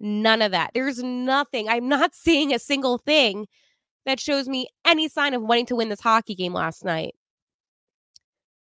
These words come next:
I'm watching the third period 'cause obviously being a Blues fan, I'm not gonna, like, turn it off. I'm actually loyal to my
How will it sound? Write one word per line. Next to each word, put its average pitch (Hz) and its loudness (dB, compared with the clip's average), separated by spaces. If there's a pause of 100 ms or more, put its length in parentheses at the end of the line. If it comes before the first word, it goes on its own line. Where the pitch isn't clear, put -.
(200)
I'm 277 0
watching 311 2
the 285 -2
third 247 -4
period 196 -2
'cause 208 -12
obviously 226 2
being 214 0
a 208 2
Blues 180 -2
fan, 185 2
I'm 185 -2
not 180 0
gonna, 190 -6
like, 175 -6
turn 180 -4
it 175 -4
off. 170 0
I'm 190 -4
actually 190 -4 (280)
loyal 320 2
to - -10
my 302 0